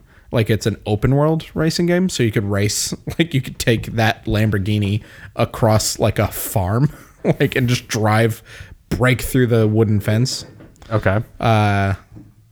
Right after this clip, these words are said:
Speaker 1: they also announced <laughs> the D L C for Forza Horizon four,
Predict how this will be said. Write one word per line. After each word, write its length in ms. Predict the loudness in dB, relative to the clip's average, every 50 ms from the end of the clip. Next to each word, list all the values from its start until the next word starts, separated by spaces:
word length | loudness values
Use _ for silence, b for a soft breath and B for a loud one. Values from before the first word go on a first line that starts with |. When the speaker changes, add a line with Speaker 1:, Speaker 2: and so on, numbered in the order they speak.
| _
Speaker 1:
they 100 | -2 2 2
also 240 | 2 2 2 2 2
announced 520 | 2 2 2 2 0 0 -2 -2 -2 0
<laughs> 0 |
the 640 | 0 0 -2 -2 -8 -4 -2 2 2 4 2 2 0 -6 _ -16 -12 -8
D 160 | -2 0 2 4
L 120 | 4 2
C 320 | 2 0 0 0 2 2 2
for 460 | 0 0 0 0 2 2 2 0 -2 B B B B B B
Forza 400 | -2 0 2 2 2 2 0 0
Horizon 800 | 0 -2 -2 0 0 2 2 2 2 2 2 0 0 -2 -2 -2
four, 720 | -2 -4 -8 -4 0 2 2 4 2 2 0 0 -2 -4